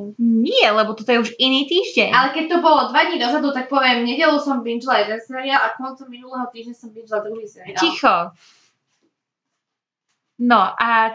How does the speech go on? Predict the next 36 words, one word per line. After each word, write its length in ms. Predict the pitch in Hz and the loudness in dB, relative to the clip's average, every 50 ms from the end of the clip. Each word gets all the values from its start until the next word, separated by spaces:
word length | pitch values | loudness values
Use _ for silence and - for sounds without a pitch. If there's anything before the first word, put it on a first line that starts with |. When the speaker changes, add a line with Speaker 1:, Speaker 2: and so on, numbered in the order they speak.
| - - | -6 -8
Speaker 1:
tie 180 | - 294 302 | -6 -4 -4
seriály 480 | 302 294 - 285 262 262 262 254 254 220 | -4 -2 0 2 2 4 4 4 4 4
boli 320 | 247 247 240 240 233 233 233 | 2 2 4 4 2 2 0
Ginny 300 | 208 - 233 233 262 277 | 0 2 2 4 4 4
a 80 | 277 | 2
Georgia, 640 | 294 226 247 226 226 214 233 226 226 233 262 277 285 - _ _ _ _ _ _ _ _ _ _ _ _ _ _ _ _ _ _ _ _ _ _ | 2 0 0 0 0 2 2 4 4 4 2 -2 -6 -12 _ _ _ _ _ _ _ _ _ _ _ _ _ _ _ _ _ _ _ _ _ _
uh, 380 | - 214 214 208 214 214 214 214 | 4 4 6 6 6 4 4 2
Verdikt, 540 | 208 233 233 240 247 233 254 233 - - - | 0 2 2 2 2 0 -2 -4 -6 -8 -2
milujem 480 | 220 214 214 214 214 214 226 226 220 | 2 4 4 4 4 6 4 4 4
Markusa, 720 | 214 214 196 185 - - 208 - - 208 202 196 196 - - | 4 2 0 0 -4 -10 -20 -6 -2 0 0 0 0 -2 -6
zamilovala 720 | 202 190 190 202 196 196 190 190 185 180 180 185 180 180 | -10 -4 -2 -2 0 0 0 -2 -2 -2 0 2 2 2
som 160 | 180 - 202 | 2 0 -6
sa 100 | 190 - | -6 -6
do... 100 | 190 185 185 | -6 -6 -2
Ja 160 | - 220 214 | 2 2 4
mám 160 | 208 226 233 208 | 4 4 2 2
slabosť 800 | - - - 170 156 220 220 208 208 208 208 233 240 240 - 226 | -2 -4 -4 -4 -2 2 2 2 2 2 2 0 0 2 2 2
na 100 | 220 214 202 | 2 4 4
muža 320 | 196 202 196 214 202 202 | 2 2 2 2 0 0
s 80 | 202 - | 0 -4
hnedými 560 | 208 202 202 190 190 180 185 185 185 185 - | -4 -4 -2 -2 -4 -4 -4 -6 -6 -6 -6
očami. 400 | - 175 - - 190 175 175 - | -10 -10 -8 -6 -4 -4 -2 -2
A 80 | - 226 | -2 -4
keď 300 | - - 269 262 262 - | -4 -4 -4 -4 -4 -8
už 160 | 294 285 - | -10 -8 -4
sme 80 | 269 247 | -4 -4
pri 400 | 240 - 226 240 233 226 226 220 | -4 0 0 2 2 2 0 -2
slabosti, 680 | - - - 240 214 247 233 - - - 240 233 220 - _ _ | -6 -2 -2 0 0 0 -4 -8 -8 -6 -6 -6 -6 -8 _ _
čo 140 | - - 220 | -10 -10 -10
sa 160 | - - 208 | -12 -14 -16
týka 400 | - 208 - - 202 196 - - | -18 -18 -12 -10 -10 -10 -10 -8
u 80 | 202 196 | -8 -8
mňa, 180 | 190 190 190 190 | -6 -6 -8 -10
že 120 | - - - _ _ | -14 -18 -20 _ _
pri 160 | _ 180 185 175 | _ -16 -14 -8
mužoch, 480 | 190 208 208 196 185 185 196 202 - | -6 -6 -2 2 4 4 4 2 -2